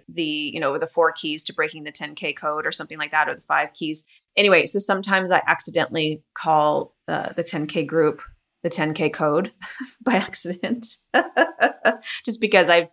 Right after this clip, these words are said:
been saying the ten K code, the ten K code for, I don't know, maybe almost two years now.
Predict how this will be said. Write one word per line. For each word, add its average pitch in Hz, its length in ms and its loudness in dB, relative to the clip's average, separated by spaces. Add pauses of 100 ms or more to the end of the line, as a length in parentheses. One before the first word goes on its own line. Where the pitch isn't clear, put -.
been 185 160 0
saying 165 300 -2
the 160 60 -6
ten 160 260 -8
K 160 200 -2
code, 156 300 -4
the 156 80 -12
ten 156 200 -8
K 156 160 -2
code 151 280 -4
for, 147 240 -6 (480)
I 165 60 2
don't 160 100 2
know, 143 100 -4
maybe 156 300 -2
almost 147 320 -4
two 156 100 0
years 147 260 0
now. 156 220 -2